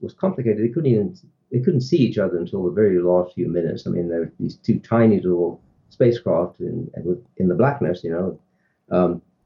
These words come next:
so they had to, they contact, they locked onto each other with radar. Each one of them had a radar dish. They locked onto each other, and then the readings were fed into the onboard computer and, uh,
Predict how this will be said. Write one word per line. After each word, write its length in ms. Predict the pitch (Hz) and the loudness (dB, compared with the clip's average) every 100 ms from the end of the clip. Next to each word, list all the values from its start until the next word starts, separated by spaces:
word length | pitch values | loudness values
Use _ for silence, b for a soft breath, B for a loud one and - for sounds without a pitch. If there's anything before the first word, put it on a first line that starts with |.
| _ - | _ 0
so 180 | 117 | 4
they 160 | 110 113 | 4 4
had 220 | 135 - | 4 2
to, 160 | 135 - | -2 0
they 160 | 120 123 | 0 0
contact, 460 | - 143 139 127 | 0 0 0 -2
they 300 | 120 113 110 - - | 0 0 -2 -6 0
locked 240 | 135 135 | 0 2
onto 220 | 135 127 107 | 0 0 -2
each 160 | - | -4
other 180 | 107 95 | -4 -4
with 160 | 87 85 | -6 -2
radar. 400 | 175 98 82 - | 0 0 0 0
Each 180 | 104 | 0
one 160 | 101 95 | 0 0
of 0 | |
them 140 | 85 | 0
had 100 | 95 | -2
a 60 | 87 | -2
radar 400 | 87 92 87 85 | 0 2 2 0
dish. 340 | 80 82 - _ _ _ - | 0 -2 -4 _ _ _ -2
They 100 | 202 | 2
locked 280 | 92 208 202 | 4 4 2
onto 220 | 196 185 | 0 2
each 140 | - - | 0 2
other, 220 | 92 95 | 2 2
and 80 | 95 | 2
then 160 | 90 | 2
the 160 | 90 92 | 2 2
readings 680 | 90 104 110 104 98 95 87 | 2 4 4 4 4 2 0
were 160 | 98 - | -2 -2
fed 240 | 101 95 | 0 0
into 520 | 98 90 95 90 90 - | 0 0 0 0 -2 -2
the 100 | 95 | 2
onboard 460 | 95 90 90 90 | 2 4 2 2
computer 560 | - 90 92 85 90 90 | 0 0 2 2 2 2
and, 220 | 85 85 | 0 -2
uh, 160 | 85 | -2